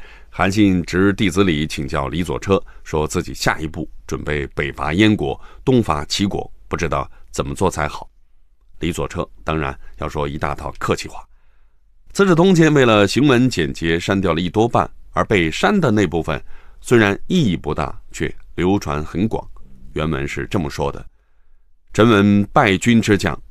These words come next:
不可以言勇；亡国之大夫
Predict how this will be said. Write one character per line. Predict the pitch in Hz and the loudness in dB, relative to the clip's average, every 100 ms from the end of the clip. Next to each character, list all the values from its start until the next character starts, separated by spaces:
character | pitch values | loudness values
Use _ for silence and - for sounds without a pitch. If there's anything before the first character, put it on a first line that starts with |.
| - | -12
不 | - | -8
可 | 95 95 | -4 -2
以 | 82 65 | -2 0
言 | 80 113 | 2 2
勇； | 78 53 - - - - - | 0 -6 -12 -14 -16 -16 -4
亡 | - 127 185 | 2 4 4
国 | 101 107 | 6 6
之 | 110 127 | 4 0
大 | - - | -2 -4
夫 | - 98 | -4 -4